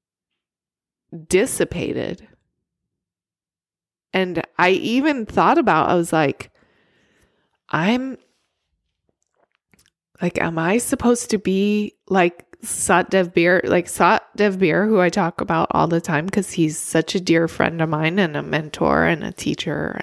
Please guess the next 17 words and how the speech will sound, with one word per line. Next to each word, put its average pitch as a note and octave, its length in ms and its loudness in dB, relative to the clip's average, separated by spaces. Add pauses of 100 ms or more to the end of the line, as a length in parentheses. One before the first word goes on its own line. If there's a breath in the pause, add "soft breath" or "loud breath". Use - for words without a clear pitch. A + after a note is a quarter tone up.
and, - 180 -20 (920 loud breath)
um, E3 300 2
also F3 420 4
one G3 220 2
of G3 140 0
these G#3 220 2
soulmates. G#3 760 -2
Like, D#3+ 200 -2
we, G3 400 0
he G3+ 360 2
and A3+ 140 0
I E3+ 420 0 (1040)
know F#3 380 2
each G#3 180 -2
other D#3 500 -2 (2500)
<laughs> B3 600 -4
since - 600 -4